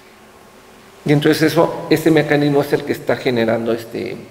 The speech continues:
el que ha permitido que dure tanto tiempo, ¿no? A-, ad-, además, bueno, este es uno de los mecanismos que permite eso, ¿no? Además de que aquí esta tormenta debe estarse alimentando por el calor que está, algo debe estar sucediendo aquí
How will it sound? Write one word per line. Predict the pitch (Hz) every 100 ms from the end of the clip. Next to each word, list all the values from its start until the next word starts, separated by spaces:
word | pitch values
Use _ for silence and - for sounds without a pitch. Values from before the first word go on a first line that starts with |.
| - - _
el | 135 110
que | 139
ha | 123 123 -
permitido | 131 127 127 135 -
que | 117
dure | 123 117
tanto | 117 120 117 120
tiempo, | 151 123 117
¿no? | 143 -
A-, | 131 - - - -
ad-, | 120 -
además, | 127 127 143 151 175 - - -
bueno, | 127 131
este | 139
es | -
uno | 165 135
de |
los | 123
mecanismos | 120 117 123 123 127 135
que | 117
permite | 120 117 120 139
eso, | 127
¿no? | - 120 - - - - _ -
Además | 135 127 135 131
de | 135
que | 139
aquí | 131 143 147 185 - - - - - _ _ -
esta | 147 147 151
tormenta | 165 151 143 165 165
debe | 135 127 127
estarse | 123 131 123 127
alimentando | 127 123 127 135 131 -
por | 127
el | 117 -
calor | 120 123 127
que | -
está, | 131 - 117 117 - -
algo | - 147 143
debe | 139 139
estar | 127 - 135
sucediendo | - 123 123 123 123 - -
aquí | 113 - 143 143